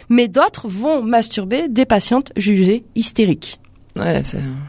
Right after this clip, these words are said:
Speaker 2: mais bah, quoi qu'il arrive, je pense que c'est douloureux pour la femme concernée, quoi. Enfin,
Speaker 1: Oui, oui, c'est, euh, une fois de plus, elle est, euh, dépossédée de son corps et de son plaisir ou de son désir.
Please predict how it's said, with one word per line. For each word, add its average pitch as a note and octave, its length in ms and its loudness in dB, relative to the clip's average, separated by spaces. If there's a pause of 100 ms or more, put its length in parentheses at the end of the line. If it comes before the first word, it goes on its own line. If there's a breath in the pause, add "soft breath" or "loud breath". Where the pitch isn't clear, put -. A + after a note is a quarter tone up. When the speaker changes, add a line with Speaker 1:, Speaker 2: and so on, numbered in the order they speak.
(140)
Speaker 2:
mais D#3 220 -2
bah, G#2+ 180 -2
quoi F3 160 -2
qu'il E3 180 -4
arrive, E3+ 200 2
je E3+ 120 -4
pense F3 220 -4
que E3+ 80 -4
c'est E3+ 160 -4
douloureux E3+ 500 0
pour D3+ 300 -2
la D3+ 140 2
femme E3+ 240 -2
concernée, E3 500 -2
quoi. D3 200 -4
Enfin, F#3+ 180 -6
Speaker 1:
Oui, G4 160 4
oui, D#4 180 4
c'est, F#3 320 -4
euh, E3 220 0 (260 loud breath)
une G3+ 120 -4
fois G#3+ 120 4
de G3+ 60 0
plus, - 240 -4
elle A3 180 0
est, C4 220 0
euh, F3+ 80 0
dépossédée A#3+ 720 -4
de - 60 -12
son C#4 200 -2
corps F#3+ 320 -2 (540)
et G#3+ 80 0
de G#3 60 -8
son G#3 160 -4
plaisir F#3+ 440 -2
ou A#3+ 80 0
de A#3 60 -12
son A3+ 140 -2
désir. F3+ 440 2